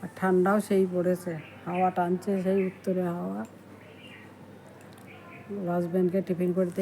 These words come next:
গিয়ে আবার শুয়েছিলাম, তাতে দেরি হয়ে গেছে। আর তারপর বৃহস্পতিবার, তারপর তাড়াতাড়ি উঠে ওকে টিফিন করে দিলাম, খাবার বানিয়ে দিলাম, ভাত,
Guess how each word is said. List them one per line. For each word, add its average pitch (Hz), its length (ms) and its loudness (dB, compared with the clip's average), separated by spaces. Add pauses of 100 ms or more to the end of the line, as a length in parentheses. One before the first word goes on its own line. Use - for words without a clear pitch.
গিয়ে 196 140 0
আবার 175 260 0 (100)
শুয়েছিলাম, 165 520 -4 (800)
তাতে 190 300 -4
দেরি 185 340 2
হয়ে 170 200 2
গেছে। 180 260 -2 (240)
আর 175 140 -8
তারপর 170 240 -4 (100)
বৃহস্পতিবার, 180 840 0
তারপর 180 280 -4 (120)
তাড়াতাড়ি 175 380 -2 (140)
উঠে 175 200 -4 (100)
ওকে 175 260 -6
টিফিন 180 400 -2
করে 185 240 -2
দিলাম, 190 220 -2 (120)
খাবার 180 320 -4
বানিয়ে 175 320 -2
দিলাম, 208 240 -2 (1300)
ভাত, 175 240 -4